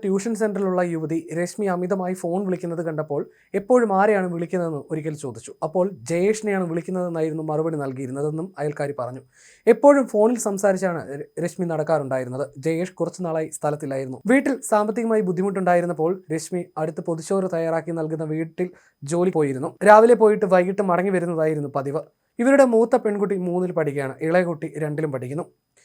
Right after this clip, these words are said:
ഇവരുടെ ബന്ധു വന്ന് സ്കൂളിൽ നിന്നും അടുത്തിടെ കുട്ടികളെ കൂട്ടിക്കൊണ്ടു പോയതായി അയൽക്കാരി മാധ്യമങ്ങളോട് വെളിപ്പെടുത്തി. ആഭിചാര സംബന്ധമായി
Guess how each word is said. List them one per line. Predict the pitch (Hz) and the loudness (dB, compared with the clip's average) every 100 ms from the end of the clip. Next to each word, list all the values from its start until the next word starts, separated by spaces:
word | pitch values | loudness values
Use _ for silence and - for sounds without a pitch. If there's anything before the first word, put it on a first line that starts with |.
| _ _ _ 247 | _ _ _ 0
ഇവരുടെ | 269 294 226 | 6 6 8
ബന്ധു | 214 226 247 | 6 4 2
വന്ന് | 220 214 | 2 0
സ്കൂളിൽ | - 190 208 | 2 2 2
നിന്നും | 208 202 190 | 0 -4 -4
അടുത്തിടെ | 175 185 180 | -4 -2 -4
കുട്ടികളെ | 180 165 180 175 | -2 -2 -2 -2
കൂട്ടിക്കൊണ്ടു | 170 160 175 170 | -4 -4 -4 -2
പോയതായി | 160 160 156 - | 0 0 -2 -4
അയൽക്കാരി | 151 156 151 139 - 165 | -4 -2 -2 -4 -6 -2
മാധ്യമങ്ങളോട് | 156 160 160 156 139 | -2 -2 -2 -2 -2
വെളിപ്പെടുത്തി. | 131 127 123 - _ _ - | -6 -8 -12 -18 _ _ 2
ആഭിചാര | 208 220 247 254 254 | 4 6 6 4 4
സംബന്ധമായി | 233 214 214 202 | 0 0 0 0